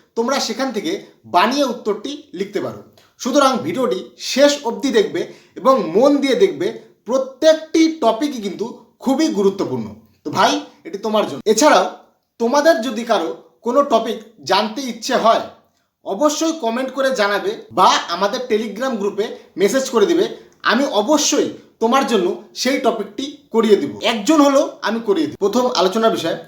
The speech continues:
রাজা রামমোহন রায়। রাজা রামমোহন রায় সম্পর্কে প্রশ্ন আসলে তোমরা ঠিক এভাবেই লিখবে,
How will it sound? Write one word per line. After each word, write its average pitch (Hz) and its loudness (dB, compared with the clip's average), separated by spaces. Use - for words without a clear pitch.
রাজা 170 2
রামমোহন 175 0
রায়। 175 0
রাজা 151 -2
রামমোহন 247 -2
রায় 240 0
সম্পর্কে 202 -6
প্রশ্ন 196 -4
আসলে 135 -4
তোমরা 185 -4
ঠিক 226 -8
এভাবেই 190 2
লিখবে, 127 -2